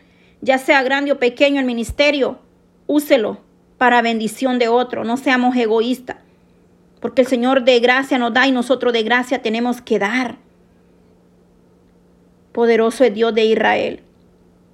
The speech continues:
Si el Señor ha tenido misericordia de nosotros, nos ha levantado, nos ha restaurado. Sí hay momentos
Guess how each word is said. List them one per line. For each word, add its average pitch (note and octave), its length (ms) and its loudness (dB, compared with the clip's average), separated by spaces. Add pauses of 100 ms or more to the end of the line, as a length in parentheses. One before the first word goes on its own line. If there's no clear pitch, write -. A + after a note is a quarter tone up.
(1200)
Si - 240 -2
el B3 60 2
Señor C4 240 0
ha C4+ 100 2
tenido C4+ 300 2
misericordia B3+ 760 0
de A3 100 0
nosotros, A#3+ 480 -4
nos A#3 160 -4
ha B3 100 0
levantado, A#3+ 640 0
nos A#3 180 -6
ha B3 60 -4
restaurado. B3 760 -2 (3250)
Sí - 240 0
hay C4 120 6
momentos C4 640 -2